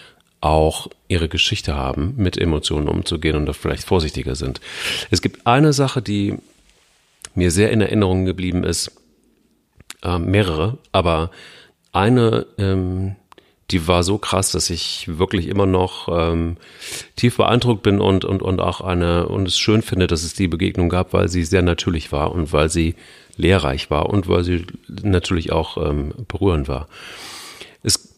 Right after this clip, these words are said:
gab in meiner Historia ja die beiden Neufundländer, mit denen ich angefangen habe. Das waren, waren ein Geschwisterpaar, ähm, mit zwanzig. Ähm, da konnte ich mich nicht entscheiden, welchen von beiden Hunden ich, ähm, jetzt nehmen sollte und habe dann eben beide genommen.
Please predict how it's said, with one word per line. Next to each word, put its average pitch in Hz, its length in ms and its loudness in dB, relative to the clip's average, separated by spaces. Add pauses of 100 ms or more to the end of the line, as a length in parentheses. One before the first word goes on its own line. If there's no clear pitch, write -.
(180)
gab 117 260 4
in 101 380 6
meiner 113 220 4
Historia 92 1080 4 (300)
ja 87 520 0 (120)
die 98 60 2
beiden 90 300 4
Neufundländer, 107 580 0
mit 95 140 -2
denen 90 160 0
ich - 220 -4
angefangen 95 520 2
habe. 95 200 -2
Das 87 180 -6
waren, 90 380 2
waren 85 180 2
ein 85 80 2
Geschwisterpaar, 92 800 -2 (520)
ähm, 90 340 2
mit 90 140 2
zwanzig. - 640 0
Ähm, 82 460 0 (480)
da 80 80 -2
konnte 87 220 2
ich - 40 -2
mich 85 100 2
nicht 87 120 0
entscheiden, 85 420 2
welchen 87 260 2
von 85 160 0
beiden 82 220 0
Hunden 90 480 -2 (300)
ich, - 300 -6
ähm, 85 420 0
jetzt 90 180 -4
nehmen 90 380 2
sollte 92 260 2
und 82 80 0
habe 82 120 -4
dann 82 80 -6
eben 78 180 -4
beide 95 180 2
genommen. 113 320 -2